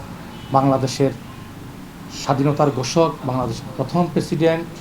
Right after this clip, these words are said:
যিনি পাকিস্তানের সেনাবাহিনীতে কর্মরত অবস্থায়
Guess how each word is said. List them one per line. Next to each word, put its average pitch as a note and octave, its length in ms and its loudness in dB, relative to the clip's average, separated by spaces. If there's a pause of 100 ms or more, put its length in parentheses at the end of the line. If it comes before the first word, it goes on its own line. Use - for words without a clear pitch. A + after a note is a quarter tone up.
(1120)
যিনি E3+ 320 10 (1600)
পাকিস্তানের F3+ 720 8 (960)
সেনাবাহিনীতে E3+ 800 6 (100)
কর্মরত E3 420 6
অবস্থায় D3+ 540 6